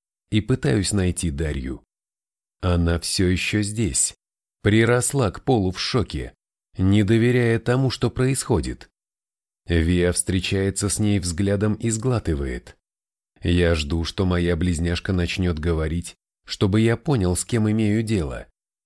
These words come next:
потому что на данный момент она выглядит картонной копией, наброском, сделанным до того, как в неё добавили личность,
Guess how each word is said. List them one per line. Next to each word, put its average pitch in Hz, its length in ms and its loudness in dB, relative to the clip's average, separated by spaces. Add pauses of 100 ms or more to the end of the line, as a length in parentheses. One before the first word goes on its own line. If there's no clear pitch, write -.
(180)
потому 85 380 2
что 87 200 -2
на 87 140 2
данный 90 360 2
момент 95 520 0
она 104 260 2
выглядит 113 480 0
картонной 117 560 0
копией, 71 680 -4 (260)
наброском, 113 840 0 (400)
сделанным 90 680 2
до 87 160 0
того, 87 440 -2 (220)
как 107 220 0
в 104 60 0
неё 127 280 0
добавили 92 540 2
личность, 101 720 -2